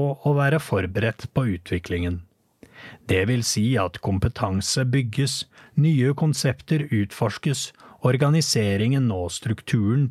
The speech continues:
tilpasses nye konsepter, og den digitale infrastrukturen utvikles slik at den nye teknologien kan implementeres.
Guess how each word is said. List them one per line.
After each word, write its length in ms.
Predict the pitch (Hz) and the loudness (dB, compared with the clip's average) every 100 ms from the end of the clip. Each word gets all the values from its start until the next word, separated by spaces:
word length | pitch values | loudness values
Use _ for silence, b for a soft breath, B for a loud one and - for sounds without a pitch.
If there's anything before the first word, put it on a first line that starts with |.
| - | -2
tilpasses 720 | 101 90 107 104 - 135 - | -4 -2 -4 -4 -4 -4 -2
nye 300 | 135 113 98 | 0 0 -2
konsepter, 720 | 117 127 - 107 - - 135 - B B B | -2 -4 -2 -6 -4 -4 -4 -6 B B B
og 100 | 151 | 2
den 160 | 175 175 | 2 2
digitale 720 | 175 190 - 120 95 101 147 | 2 0 0 -2 0 0 -2
infrastrukturen 1160 | 165 98 85 95 - - 104 - 110 117 135 139 | -2 -2 -2 -4 -4 -4 -6 -2 0 2 0 -2
utvikles 760 | 107 87 - 95 - 123 - - B B B | -4 -4 -6 -6 -2 -2 -4 -8 B B B
slik 320 | - 135 127 | -2 0 2
at 140 | 151 156 | 0 2
den 140 | 170 | 2
nye 260 | 156 101 87 | 2 0 -4
teknologien 920 | - 107 - 123 127 101 82 85 87 85 | -4 -6 0 0 2 0 -4 -4 -6 -4
kan 220 | 95 87 | -4 -4
implementeres. 920 | 85 - 87 95 - 98 98 107 - | -4 -4 -2 -2 -2 -4 -2 -4 -6